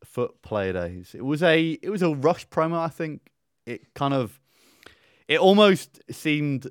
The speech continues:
like they had no idea what they were really doing with it as such. And, uh, possibly the loading screen was the shortest loading screen ever released for a promo. I think,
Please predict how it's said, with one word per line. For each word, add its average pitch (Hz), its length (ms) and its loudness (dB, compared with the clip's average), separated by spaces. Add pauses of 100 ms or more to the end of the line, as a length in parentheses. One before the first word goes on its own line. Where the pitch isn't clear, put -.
like 117 200 -2
they 113 60 -4
had 117 120 -4
no 113 260 -4
idea 95 500 -4
what 98 160 -6
they 98 100 -6
were 95 100 -4
really 90 320 -8
doing 95 260 -4
with 98 140 -4
it 101 60 -8
as 104 80 -12
such. - 400 -10 (500)
And, 90 640 -6 (400)
uh, 113 100 -10 (120)
possibly 117 960 -6
the 107 80 -4
loading 101 340 -2
screen 90 320 -10
was 85 160 -12
the 98 80 -12
shortest 107 400 -10
loading 95 220 -8
screen 90 320 -14 (360)
ever 95 240 -4
released 90 240 -6
for - 60 -12
a 87 40 -12
promo. 87 260 -8
I - 20 -18
think, - 320 -12